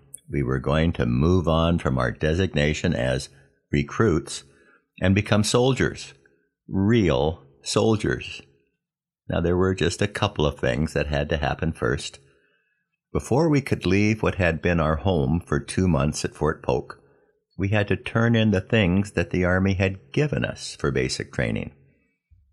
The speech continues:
The most important of those things was the rifle, and it was important that before you handed the rifle in, you had to make it spotless.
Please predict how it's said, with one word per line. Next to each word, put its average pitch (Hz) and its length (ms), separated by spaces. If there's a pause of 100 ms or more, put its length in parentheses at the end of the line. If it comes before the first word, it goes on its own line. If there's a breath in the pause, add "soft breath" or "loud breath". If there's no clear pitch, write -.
(140)
The 65 60
most 65 320
important 82 680
of 69 120
those 60 280
things 57 540 (180)
was 65 220
the 85 140
rifle, 60 500 (680 soft breath)
and - 180
it 101 80
was 107 180
important 120 680
that 73 140
before 90 360
you 78 160
handed 80 400
the 73 100
rifle 78 420
in, 131 360 (440 loud breath)
you 92 280
had 85 340
to 90 100
make 78 380
it 82 180
spotless. - 1000